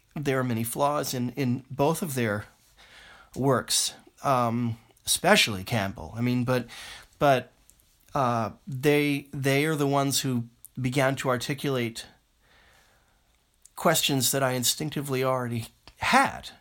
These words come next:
the, the questions and the answers to some of them which I intuited but hadn't known before or hadn't sol-, solidly, uh, arrived at and grasped onto before.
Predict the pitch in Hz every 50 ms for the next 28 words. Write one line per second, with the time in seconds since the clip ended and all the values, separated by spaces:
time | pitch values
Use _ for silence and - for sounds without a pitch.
0 | _ _ _ _ - 147 139 143 139 - 165 139 - - 151 135 - - - 143
1 | 135 131 123 135 139 135 131 135 143 165 165 - - 143 131 - - 143 - -
2 | 160 151 160 156 139 143 143 135 131 131 135 127 - - - - - - - -
3 | - - - - 139 139 135 120 117 113 - - 214 233 226 196 180 170 147 135
4 | 120 139 135 - - _ _ - - - - 156 156 147 143 147 - - 151 143
5 | 143 143 139 139 131 120 120 117 117 - 120 104 110 101 98 101 - 110 107 -
6 | 139 139 135 131 127 123 - _ _ - - - 151 131 135 - - - - 143
7 | 139 139 139 131 123 123 120 117 117 - - - - - - - - - - -
8 | - - - _ _ _ _ _ _ - - 139 131 120 117 110 113 110 107 -
9 | - - - - - - - - - - _ _ - 135 143 131 135 123 123 123
10 | 120 117 127 117 110 110 113 117 120 120 123 123 117 117 117 113 - - - -
11 | - - - - - 120 120 120 117 113 113 - 107 104 104 104 - - _ _
12 | _ _ _ _ _ _ - _ _ _ _ - 110 101 - - 139 - - -